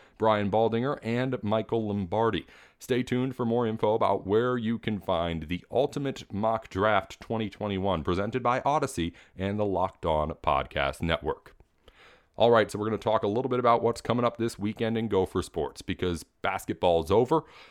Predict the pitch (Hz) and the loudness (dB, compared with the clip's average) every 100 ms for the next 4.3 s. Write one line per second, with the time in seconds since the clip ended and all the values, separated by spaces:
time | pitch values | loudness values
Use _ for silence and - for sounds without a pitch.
0 | _ _ 156 - 131 123 117 117 113 120 | _ _ 0 4 6 6 4 2 0 0
1 | 117 - 131 131 120 80 90 - _ - | 0 0 0 2 6 6 4 -2 _ -4
2 | 107 95 101 90 - 98 - 101 98 90 | -2 0 0 0 0 -2 -2 -2 0 0
3 | 87 85 82 85 92 82 76 - 80 73 | 0 0 0 -2 0 0 0 -2 -2 -2
4 | 71 65 69 | -4 -6 -8